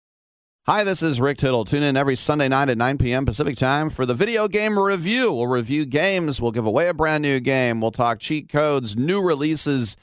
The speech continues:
and your calls as well. That's right here every Sunday night on the Sports Byline U S A Broadcast Network.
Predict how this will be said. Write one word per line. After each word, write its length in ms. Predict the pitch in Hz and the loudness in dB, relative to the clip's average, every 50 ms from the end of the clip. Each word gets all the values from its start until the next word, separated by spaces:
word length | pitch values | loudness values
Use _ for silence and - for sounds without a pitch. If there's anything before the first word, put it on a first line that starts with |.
| _ _ | _ _
and 240 | - 95 104 110 117 | -4 -2 -2 0 0
your 180 | 107 107 110 104 | 2 0 0 0
calls 340 | - 110 101 101 104 95 104 | 0 0 0 0 -2 -2 -4
as 140 | 101 101 | -4 -4
well. 420 | 107 101 95 90 85 78 80 87 - _ | -2 -2 -2 -2 -4 -6 -8 -12 -6 _
That's 240 | 123 135 139 - 139 | -2 -2 -2 -2 0
right 240 | 139 160 175 180 165 | 0 0 0 0 0
here 240 | 175 175 165 139 | 0 0 0 0
every 220 | 127 151 147 143 131 | 0 0 0 0 0
Sunday 300 | - 147 147 143 135 123 | 0 0 2 2 2 2
night 280 | 135 151 151 131 107 | 2 2 2 2 0
on 60 | 104 107 | -2 -4
the 80 | 107 | -6
Sports 260 | - - 135 135 - | -4 -4 -4 -4 -2
Byline 400 | - 123 123 131 127 123 117 113 | 0 0 0 2 2 0 0 0
U 140 | 113 117 120 | 0 0 0
S 120 | 117 - - | 0 0 0
A 140 | 131 135 | 0 0
Broadcast 540 | 127 101 98 90 92 98 - 107 107 - - | -2 -2 -2 -2 -2 -2 -2 -2 -2 0 0
Network. 360 | 123 175 - - 127 98 - | -2 0 0 -2 -2 -4 -6